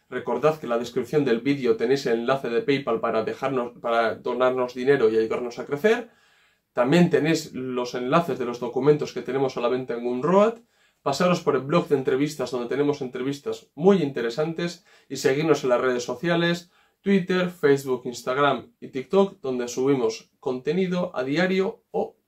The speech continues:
casi a diario. Así que esto es todo, nos vemos en el próximo vídeo.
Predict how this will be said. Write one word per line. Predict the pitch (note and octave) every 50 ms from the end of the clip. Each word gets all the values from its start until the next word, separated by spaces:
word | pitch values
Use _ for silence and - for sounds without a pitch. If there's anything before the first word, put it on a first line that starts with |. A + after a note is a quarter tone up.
| _ _
casi | - - B2 - - -
a | A2 A2+
diario. | A2+ A2 G#2 G2+ - - - - _ _ _ _ _ _ _ _
Así | - - - C3 B2 A#2
que | - A#2 A#2 A#2 A2+ A2+ - - _ _ _ -
esto | - C3+ - - C3
es | - -
todo, | - D#3 D3+ C#3+ C#3+ C#3+ C#3+ - _ _ _ _ _ -
nos | B2+ B2 A#2+
vemos | C3+ D3 C3 A#2+ A2+ -
en | A#2 A#2
el | A2+
próximo | - D#3+ D#3 - - C3+ A#2+ A#2+ A#2
vídeo. | A#2+ A#2+ - A#2+ A#2+ A2+ - -